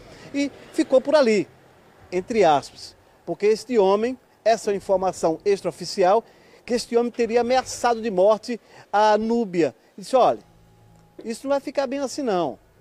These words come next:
ou algo que ela teria dito, ou ameaçou fazer contra este homem. A polícia também recebeu essa informação e está agora juntando as peças para chegar a um denominador comum,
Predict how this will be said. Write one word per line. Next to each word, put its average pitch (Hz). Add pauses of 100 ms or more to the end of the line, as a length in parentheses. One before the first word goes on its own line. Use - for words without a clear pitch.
ou 208
algo 180
que 165
ela 160
teria 156
dito, 175
ou 233 (280)
ameaçou 185
fazer 170 (260)
contra 196
este 233
homem. 156 (260)
A 175
polícia 233
também 208 (300)
recebeu 226
essa 247
informação 190 (320)
e 214
está 208
agora 190
juntando 202
as -
peças 202 (240)
para 254
chegar 196 (180)
a 214
um 233
denominador 233
comum, 220